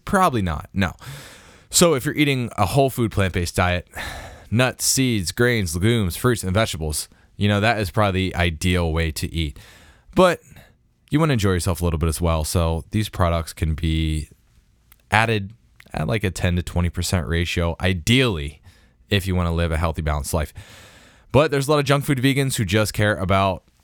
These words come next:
going vegan for the animals. That's how I was, actually. I initially gave up meat for health reasons. And then <laughs> once I learned all the ethical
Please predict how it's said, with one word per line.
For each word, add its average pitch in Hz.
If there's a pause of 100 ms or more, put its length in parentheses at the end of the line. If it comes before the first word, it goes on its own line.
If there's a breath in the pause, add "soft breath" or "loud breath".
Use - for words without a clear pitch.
(100)
going 92
vegan 92
for -
the 87
animals. 90
That's 123
how 123
I 98
was, 85
actually. 82
I 104
initially 87
gave 80
up -
meat 82
for -
health 101
reasons. 76
And 87
then 85
<laughs> -
once 131
I 117
learned 104
all 95
the 90
ethical 85